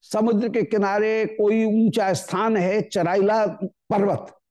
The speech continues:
चिराइला पर्वत एक जगह का नाम है, तो चिराइला पर्वत की तरफ कुछ लोग महाप्रभु को ढूंढने के लिए गए।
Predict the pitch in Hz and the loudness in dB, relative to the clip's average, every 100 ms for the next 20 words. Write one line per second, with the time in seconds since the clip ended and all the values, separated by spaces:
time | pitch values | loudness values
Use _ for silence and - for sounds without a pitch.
0 | _ 175 185 196 196 190 202 240 170 143 | _ -2 0 0 0 -2 -2 0 0 2
1 | 185 208 190 175 151 117 - - _ _ | 0 0 0 0 -2 -2 -6 -16 _ _
2 | _ _ 202 196 220 202 226 240 - 196 | _ _ -4 0 2 4 4 2 2 2
3 | 226 254 - 247 226 185 190 - - _ | 2 2 -2 0 0 -2 -4 -12 -20 _
4 | _ _ _ _ _ _ _ _ 285 - | _ _ _ _ _ _ _ _ -2 0
5 | 220 190 190 190 - _ _ _ _ - | 2 2 0 -4 -16 _ _ _ _ -4
6 | 180 214 170 160 156 165 131 175 151 151 | -2 -2 0 0 0 0 2 2 0 0
7 | 147 220 196 107 | 0 0 -2 -4